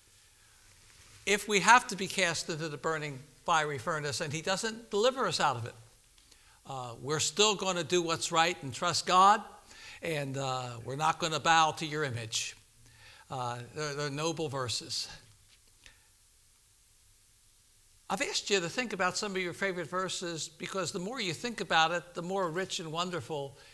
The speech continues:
you'll realize that the book is. And, uh, thank you for sharing those. Here's another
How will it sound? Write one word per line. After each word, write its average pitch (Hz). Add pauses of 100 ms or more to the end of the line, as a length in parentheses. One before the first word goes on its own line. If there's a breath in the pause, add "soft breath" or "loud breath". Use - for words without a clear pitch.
(240 loud breath)
you'll 143
realize 147
that 139
the 135 (160)
book 151
is. 127 (400 loud breath)
And, 139
uh, 127
thank 196
you 175
for 160
sharing 170
those. 117 (920 loud breath)
Here's 403
another 214